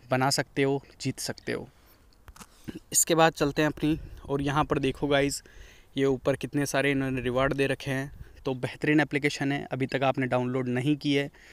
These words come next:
कर लीजिए। लिंक आप, आपको कमेंट सेक्शन में पिन किया हुआ मिल जाएगा, जाइए और डाउनलोड कर लीजिए। इसके बाद चलिए बाहर निकलते हैं, अब देखते हैं रियल इलेवन को।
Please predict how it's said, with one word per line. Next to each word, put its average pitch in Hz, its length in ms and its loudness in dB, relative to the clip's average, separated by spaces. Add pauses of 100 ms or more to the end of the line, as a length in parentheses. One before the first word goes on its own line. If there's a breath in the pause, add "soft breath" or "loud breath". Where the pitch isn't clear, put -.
(260 loud breath)
कर 151 120 6
लीजिए। 143 380 4
लिंक 135 360 2
आप, 131 140 2 (300)
आपको 139 300 2
कमेंट 131 300 0
सेक्शन 139 260 -4
में 131 180 -2
पिन 131 140 0
किया 131 200 2
हुआ 127 160 2
मिल 127 200 0
जाएगा, 135 420 2 (440 soft breath)
जाइए 131 300 4
और 147 120 4
डाउनलोड 117 380 0
कर 113 180 0
लीजिए। 113 400 -6 (880)
इसके - 220 0
बाद 156 220 4
चलिए 139 280 0
बाहर 123 320 -2
निकलते 113 380 -6
हैं, 113 100 -4
अब 135 180 -2
देखते 147 300 2
हैं 151 100 2
रियल 127 280 0
इलेवन 113 380 -4
को। - 180 -12